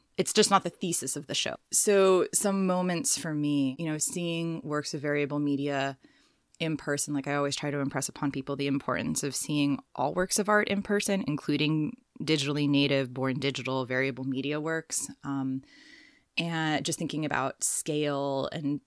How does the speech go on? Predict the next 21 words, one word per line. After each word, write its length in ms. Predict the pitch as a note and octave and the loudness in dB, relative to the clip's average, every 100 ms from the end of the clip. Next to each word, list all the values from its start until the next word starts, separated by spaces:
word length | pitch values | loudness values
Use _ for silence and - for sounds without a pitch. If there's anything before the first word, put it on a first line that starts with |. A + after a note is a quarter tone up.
| - | -6
and 300 | D3+ D3 C#3+ | -2 -2 -2
texture 640 | - D#3+ - - D3 C#3+ | -2 -2 0 0 0 2
and 180 | C#3 C#3 | 0 0
interfaces 800 | C3+ D3+ C#3+ D3+ D3 C#3 C#3 C#3 | -2 -2 -2 -2 -2 -2 -2 -2
and 200 | C#3 B2 | -2 -2
hardware 260 | C#3 D3 C#3 | 0 0 0
systems 380 | C#3+ D3+ D3 D3 | -4 -4 -4 -4
and 100 | C#3+ | -2
how 160 | C#3 - | -2 0
all 180 | D3 D3 | 0 0
of 120 | C#3 | 0
that 220 | C#3 C3+ | 0 2
necessarily 640 | D3 C#3+ - - C#3+ C#3+ - | -2 -4 -4 -4 -2 -2 -2
impacts 400 | C#3 C#3 C3+ C#3+ | -2 -4 -2 -2
our 120 | C3 | -2
experience 520 | - - - D3 C#3+ | -4 -6 -6 -4 -4
of 60 | C#3 | -4
a 60 | |
work. 340 | B2+ C3 G3 - - _ _ _ _ - | -2 -2 -2 -8 -20 _ _ _ _ 0
Um, 240 | D#3+ D#3+ | 2 4
so 320 | D3+ E3+ D#3+ | 6 8 8